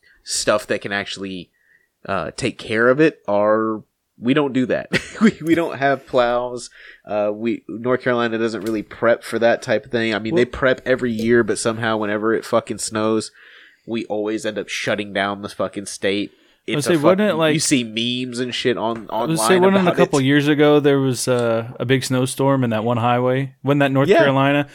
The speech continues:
Speaker 2: where there's,
Speaker 1: Yeah.
Speaker 2: like, a fire <laughs> and there's,
Speaker 1: Yes.
Speaker 2: like, people just standing on the road
Speaker 1: Yeah.
Speaker 2: with snow on it looking confused?
Speaker 1: Exactly. It, it, we become a meme during
Speaker 2: I
Speaker 1: snow
Speaker 2: will,
Speaker 1: season.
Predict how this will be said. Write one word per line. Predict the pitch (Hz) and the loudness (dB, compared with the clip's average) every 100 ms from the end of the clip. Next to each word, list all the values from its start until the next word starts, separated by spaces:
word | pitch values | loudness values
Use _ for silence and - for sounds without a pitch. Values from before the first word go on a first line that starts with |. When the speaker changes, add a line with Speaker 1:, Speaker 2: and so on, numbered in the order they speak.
| - - | -16 -2
Speaker 2:
where | 131 | 4
there's, | 135 | 4
Speaker 1:
Yeah. | |
Speaker 2:
like, | 127 | 2
a | 110 | -2
fire | - - 104 107 123 139 139 - - | -8 -8 -4 -2 0 0 -2 -8 -18
<laughs> | - | -10
and | - | 0
there's, | 190 | 6
Speaker 1:
Yes. | 185 339 - - | 8 6 2 -2
Speaker 2:
like, | - - - | -14 -20 -8
people | 135 131 135 | -6 -2 0
just | 131 - | 0 0
standing | - 110 113 135 | -2 -2 0 2
on | 135 131 | 2 2
the | 127 | 0
road | 120 123 156 | -2 0 0
Speaker 1:
Yeah. | 160 208 | 0 0
Speaker 2:
with | 117 | -2
snow | - 123 120 123 | -2 0 0 2
on | 127 135 | 0 0
it | 139 - | -4 -6
looking | 131 - | -6 -4
confused? | 110 110 - 143 135 | -4 -4 0 0 2
Speaker 1:
Exactly. | 147 147 147 113 104 135 | 4 4 2 -4 -4 -6
It, | - 143 143 165 | 0 2 4 2
it, | - 160 | -2 -2
we | 185 | 0
become | 202 196 220 202 | 0 2 2 4
a | 160 | 2
meme | 139 180 190 165 139 131 | 2 0 0 -2 0 -2
during | 120 127 127 123 123 123 | 2 2 2 0 -2 -2
Speaker 2:
I | 165 | 4
Speaker 1:
snow | 170 165 | 6 6
Speaker 2:
will, | 147 | 4
Speaker 1:
season. | 117 110 113 | 0 -4 -6